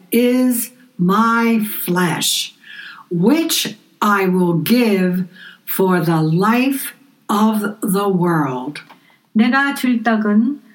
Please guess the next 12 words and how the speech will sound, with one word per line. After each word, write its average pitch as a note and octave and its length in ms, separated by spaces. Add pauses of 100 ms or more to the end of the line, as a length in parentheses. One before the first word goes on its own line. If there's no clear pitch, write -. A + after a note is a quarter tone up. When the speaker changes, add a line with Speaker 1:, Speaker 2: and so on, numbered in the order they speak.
(180)
Speaker 2:
곧 B3 180
세상의 D#4+ 640
생명을 D4 640
위한 A3 460
내 A3+ 260
살이니라 A3 1200
하시니라. A3 840 (960)
Speaker 1:
Fifty-two. C#4 1000 (840)
Then D#4 720 (140)
the F3+ 420
Jews C#4+ 800 (260)
began A3+ 960